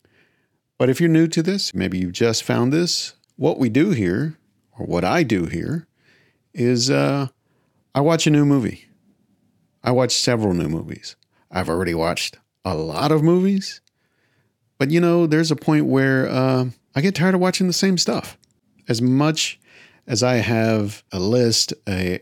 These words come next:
a collection of my favorites and the all-time movies that I, I watch no matter what, there are thousands of movies that I've never seen before.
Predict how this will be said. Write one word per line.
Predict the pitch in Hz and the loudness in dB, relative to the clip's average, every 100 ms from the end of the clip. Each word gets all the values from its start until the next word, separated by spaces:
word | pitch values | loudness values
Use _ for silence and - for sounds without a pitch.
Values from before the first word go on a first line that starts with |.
| 92 | -8
a | |
collection | 82 110 101 117 113 - 110 110 | -6 -2 0 0 0 -2 0 -2
of | - 101 95 | -4 -6 -6
my | 87 76 | -4 -6
favorites | - - - 107 110 120 120 117 - - - | -8 -8 -2 0 2 2 2 0 -2 -6 -8
and | 92 90 92 90 87 | -6 -4 -4 -4 -4
the | 92 | -6
all-time | - 92 110 107 113 110 107 107 104 101 _ _ _ _ - | -2 0 0 -2 -4 -2 0 -2 -4 -8 _ _ _ _ -4
movies | 113 107 104 - | -2 0 0 0
that | 107 98 - | 0 -2 -4
I, | 92 95 92 - _ | -4 -4 -4 -12 _
I | 92 | -6
watch | 78 85 95 104 - - | -4 -2 0 0 -2 -8
no | - 98 | -4 -2
matter | 101 92 | -2 -2
what, | 82 92 110 - - _ _ _ _ _ _ _ _ _ _ _ _ _ _ _ | -2 -2 -2 -4 -10 _ _ _ _ _ _ _ _ _ _ _ _ _ _ _
there | 110 117 113 113 113 - | -2 0 2 2 0 -2
are | 110 101 | -2 -2
thousands | - 117 113 123 113 95 87 87 85 - - _ _ _ _ _ _ _ _ | -2 0 2 2 0 -2 -2 -4 -4 -6 -14 _ _ _ _ _ _ _ _
of | 104 95 | -6 -2
movies | 110 104 101 92 | -2 0 0 0
that | 104 98 - _ _ - | 0 -2 -6 _ _ -4
I've | 117 | -2
never | 101 107 110 104 | 0 0 0 0
seen | - 98 95 | -2 -2 -4
before. | 80 - 87 - | -6 -6 -6 -6